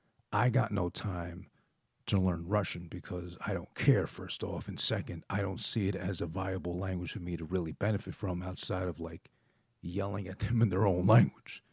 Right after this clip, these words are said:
So besides telling him half the time, "I'm gonna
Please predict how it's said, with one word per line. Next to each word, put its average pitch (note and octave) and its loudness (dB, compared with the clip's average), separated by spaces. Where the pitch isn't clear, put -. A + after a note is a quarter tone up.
So F#2 2
besides G2+ -2
telling G#2 0
him A#2+ -4
half G#2 -6
the A2 -12
time, F2 -8
"I'm G2+ -2
gonna F#2+ 0